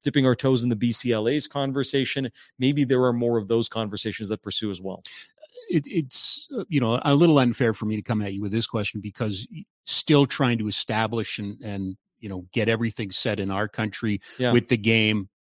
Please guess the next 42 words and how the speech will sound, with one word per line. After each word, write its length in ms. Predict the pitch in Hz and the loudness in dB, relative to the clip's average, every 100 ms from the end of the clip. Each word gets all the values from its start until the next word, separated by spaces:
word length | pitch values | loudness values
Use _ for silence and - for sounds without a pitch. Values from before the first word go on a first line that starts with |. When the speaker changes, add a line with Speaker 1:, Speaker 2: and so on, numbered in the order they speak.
| _ | _
Speaker 2:
You 120 | 107 | -10
know, 160 | 98 101 | -8 -8
you, 320 | - 117 101 95 _ | -8 -12 -12 -18 _
w-, 280 | - 160 160 - _ - | -12 -10 -10 -14 _ 6
is 260 | 175 185 | 8 8
there 320 | 185 180 156 - - - _ _ _ - | 8 8 6 2 -10 -20 _ _ _ 0
any 200 | 180 180 | 4 4
thought 520 | - - 156 160 - | 2 6 8 6 0
to 320 | - 160 151 147 | -2 2 2 2
any 160 | 147 151 | 2 2
conversation 800 | 143 139 131 - 139 123 - 127 | 4 2 2 2 0 0 0 0
of 360 | 123 113 - - _ _ _ | 0 -4 -10 -20 _ _ _
down 380 | 123 117 131 131 | 0 2 4 4
the 100 | 120 | 2
road, 460 | 110 117 113 110 - _ _ _ _ _ _ - | 2 4 4 0 -10 _ _ _ _ _ _ -2
ten, 260 | 147 127 | 2 2
twenty 300 | 117 - 123 | 0 -2 -2
years 480 | 113 113 123 110 95 | -2 -2 -2 -4 -6
of 100 | 104 | -6
a 40 | 110 | -2
W 400 | 143 151 113 90 | 0 0 -2 -4
C 180 | - | -10
E 180 | 92 92 | -12 -16
B 160 | 85 87 | -14 -14
L? 240 | 80 80 _ _ _ _ _ - - - 285 - | -14 -20 _ _ _ _ _ -20 -20 -20 -20 -8
Speaker 1:
Look 100 | 196 | -2
Speaker 2:
Th-, 160 | 165 151 | -2 4
these 200 | 165 180 | 4 6
are 60 | |
conversations 600 | 190 202 180 202 190 180 | 6 6 8 6 6 2
that 100 | 151 | 2
are 40 | 147 | 2
being 220 | 175 151 | 2 4
had, 240 | 160 - | 4 0
right? 300 | 92 110 170 - | -4 -4 -4 2
I 100 | 180 | 6
Speaker 1:
Yeah. 100 | 220 | 6
Speaker 2:
mean, 320 | 202 156 - _ _ _ _ | 6 4 -2 _ _ _ _
publicly, 500 | 202 175 127 - 85 | 2 2 2 -6 -14
I 60 | 87 | -8
mean. 100 | 247 | 4
Speaker 1:
Yeah, 180 | 208 | 4